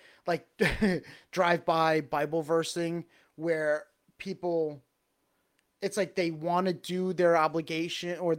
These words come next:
what they feel their obligation is as a Christian or as a believer, but not, like, the actions that go around with it. They don't wanna get their hands dirty.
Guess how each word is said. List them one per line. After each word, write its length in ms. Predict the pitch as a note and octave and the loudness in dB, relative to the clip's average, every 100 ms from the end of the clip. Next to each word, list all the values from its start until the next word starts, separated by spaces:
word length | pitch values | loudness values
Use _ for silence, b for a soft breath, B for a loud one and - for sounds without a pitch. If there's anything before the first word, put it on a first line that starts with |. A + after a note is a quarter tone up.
| D#3+ | -2
what 180 | E3+ F3 | -2 -2
they 80 | E3 | -4
feel 240 | - E3+ | -2 -2
their 160 | E3+ E3 | 2 2
obligation 580 | D#3+ D#3+ D#3 D3+ - | 0 -2 -8 -8 -8
is 200 | D#3+ D#3+ | -6 -4
as 200 | D3+ D3 | -2 -4
a 60 | D3 | -6
Christian 400 | - D#3+ - D#3+ | -10 -8 -8 -8
or 160 | D3+ C#3+ | -6 -4
as 160 | C#3 | -4
a 40 | C#3 | -8
believer, 520 | D3 E3 C#3+ C3+ B2+ b b b | -6 -6 -4 -8 -10 b b b
but 100 | F#3 | -2
not, 240 | F3 E3 | 0 0
like, 320 | E3 D#3 - - _ _ _ _ | 0 -4 -4 -18 _ _ _ _
the 140 | D#3+ | 0
actions 400 | E3 E3+ - D#3 | 2 0 -4 -8
that 140 | D#3 C#3+ | -8 -2
go 160 | D#3 | -4
around 360 | D3 D3 D3 D3 | -2 -4 -4 -6
with 200 | C3+ C3 | -8 -10
it. 80 | B2 | -10
They 100 | D3+ | -6
don't 100 | D#3 | -4
wanna 160 | D#3 | -6
get 140 | D3 C#3+ | -8 -8
their 100 | C3+ | -8
hands 360 | C#3+ C#3 D3 | -6 -8 -6
dirty. 420 | - D#3+ E3 F3 | 0 0 0 -6